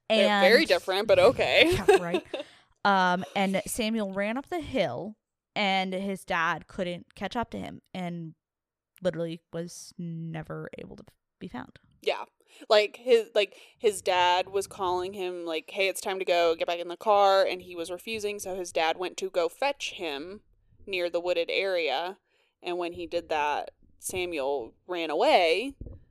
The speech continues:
Speaker 1: which is not uncommon for a child on the spectrum.
Speaker 2: Yeah, to, to run when you're being chased and think
Speaker 1: Right.
Speaker 2: everything's a game kinda deal.
Speaker 1: Um,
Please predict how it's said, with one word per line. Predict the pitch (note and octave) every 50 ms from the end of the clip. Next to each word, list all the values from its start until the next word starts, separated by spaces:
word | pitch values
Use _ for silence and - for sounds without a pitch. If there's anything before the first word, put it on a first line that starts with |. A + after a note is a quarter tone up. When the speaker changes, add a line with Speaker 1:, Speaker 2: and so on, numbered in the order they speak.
| _ _ -
Speaker 1:
which | - G3+ G3+ -
is | G3 F#3+
not | G3+ F#3+ F3+ D3 C3
uncommon | F#3+ G3 - - G3 F3 F3 E3 E3 E3+ F3+ F#3
for | - F#3+ F3 E3+ E3 D#3 - - - _ _ - - _ - -
a | - G3 F#3 F3+ F3 - - _ _ _ _ _ _ _
child | - A3 F3 D#3+ D#3 D#3 E3
on | E3 E3+
the | F3+ G3+
spectrum. | - - C#3+ - - - - E3+ D3 D3
Speaker 2:
Yeah, | C#3 - E4 E4+ _ _ _ -
to, | - G#3+ F#3+
to | F3+ - - G3
run | F3+ F3 F3 F3 F3+ F#3
when | F#3 F3 F3
you're | F3+ F#3
being | F3 F3+ F3+ F#3
chased | - - F3+ E3+ D#3 F3 F3+ -
and | B3 B3
think | A3+ G#3+ G3+ F#3+ F#3 F#3+ F#3+
Speaker 1:
Right. | E3+
Speaker 2:
everything's | D#3 E3 F3 F3 D#3+ F3 E3+ F3+
a | F3+ E3+
game | D#3+ E3+ E3 E3 E3 F3
kinda | - G#3 G3 G3 G3
deal. | G#3 G#3 G#3 G#3 G#3+ G#3 G3+ _ _ _ -
Speaker 1:
Um, | - A3+ A3 G#3+ G3 F3+ D#3 B2 B2 A#2+ G#2+ F#2 G2+ A#2+ A3 A#3 A3+